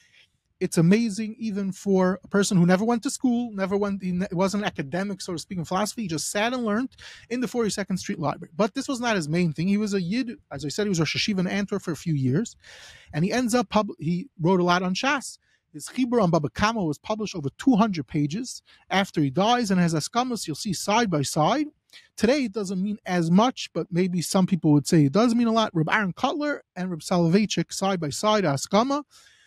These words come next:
and they both knew him well, and they say that, and they praise him very well. As I said, Reb Aaron Kotler,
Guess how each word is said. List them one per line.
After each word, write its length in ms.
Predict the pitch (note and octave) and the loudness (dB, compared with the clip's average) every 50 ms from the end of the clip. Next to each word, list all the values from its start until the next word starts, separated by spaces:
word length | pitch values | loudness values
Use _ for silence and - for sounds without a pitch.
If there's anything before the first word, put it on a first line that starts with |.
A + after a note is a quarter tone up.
| _ _ _ _ | _ _ _ _
and 140 | - E3 E3+ | -4 0 2
they 60 | F3 | 4
both 260 | D3+ G3 A#3 G#3+ - | 4 4 2 2 2
knew 220 | - G3 A#3 A#3+ A3+ | 2 4 6 6 6
him 100 | G#3 G3 | 6 4
well, 320 | G3 G3+ G#3+ A#3 C4 C4+ | 4 4 4 4 2 -2
and 140 | F#3+ F#3+ E3+ | -4 -4 -4
they 80 | E3 D#3+ | -4 -4
say 400 | - - A3 G#3 G#3+ G#3+ G#3+ - | -6 -6 -6 -6 -6 -6 -6 -2
that, 260 | D#3+ D#3 D#3+ E3 F3+ | 2 2 2 2 2
and 140 | E3+ D3+ D#3 | 2 2 2
they 120 | D#3+ D3+ C#3+ C#3 C3+ C3 - - | 2 2 0 -2 -8 -10 -6 -4
praise 260 | - G#3+ A3 F3+ E3+ | -2 -2 -2 -4 -4
him 80 | E3 | -6
very 160 | C#3+ E3+ D#3 C#3+ | -4 -4 -4 -2
well. 300 | C#3+ F#3+ B3+ D4 C4+ - | -2 -2 -2 -2 -2 -2
As 120 | D#3 C#3 | -2 -2
I 60 | D#3 | -2
said, 240 | D3 - - D4 A3 | 0 2 2 2 2
Reb 120 | E3 D3+ | 2 2
Aaron 180 | F#3 F#3+ F#3+ F3+ | 0 0 -2 -2
Kotler, 420 | - - A#3 - B3 A3+ G#3+ A3 | -2 -4 -4 -2 -2 -2 -2 -2